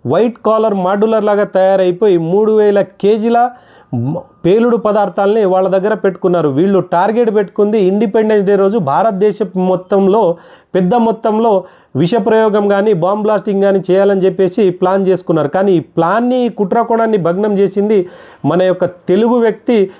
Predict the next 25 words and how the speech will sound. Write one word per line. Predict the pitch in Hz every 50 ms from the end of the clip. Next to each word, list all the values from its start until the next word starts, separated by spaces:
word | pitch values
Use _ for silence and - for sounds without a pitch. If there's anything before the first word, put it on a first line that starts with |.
| _ -
మన | 143 160 185
తెలుగోడని | 185 185 - 170 190 220 226 233 240 226 220 214 233
మనం | 226 208 202 196 190 156 143
గర్వంగా | 165 185 202 220 226 226
చెప్పుకోవాలి. | 226 185 196 185 170 - - 185 175 160 135 117 - - - - - _ - -
ఆయనే | 139 170 196 214 226 240 240 247
కర్నూలు | 233 240 - 196 190 214 226 233 233 233
వాసి | 220 220 214 196 175 208 214
అయిన | 208 202 208 226 220 190 180 180 - _ _ -
సందీప్ | - - - 202 220 214 240 208 196 - - 202
చక్రవర్తి | 196 202 233 233 226 226 202 190 226
గారు. | 208 196 170 143 123 104 - - - _ - 151
ఈయన | 175 214 226 214
రెండు | 180 180 196 214 233
వేల | 240 247 247 240 240 240 233
పద్నాలుగు | 233 - - 202 185 190 202 233 233 226 220 208 247 220 185 190 190 - -
ఐపీఎస్ | 160 202 233 - 240 240 240 233 202
బ్యాచ్. | 180 185 175 151 - - _ _ _ -
ఆపరేషన్ | 135 160 233 - - 262 262 254 202 247 254 247
సింధూర్ | - - 220 220 233 233 262 233 196
తర్వాత | 247 226 220 214 214 208 202 202 247 226 185 175 180 - _ -
సందీప్ | - - - 185 202 220 262 226 - -
చక్రవర్తి | 233 196 202 226 220 220 208 180 214
గారు | 202 214 208 208 220 254 294 302 285 -
కాశ్మీర్లోని | 185 190 - 233 240 247 226 233 233 233 226 240 233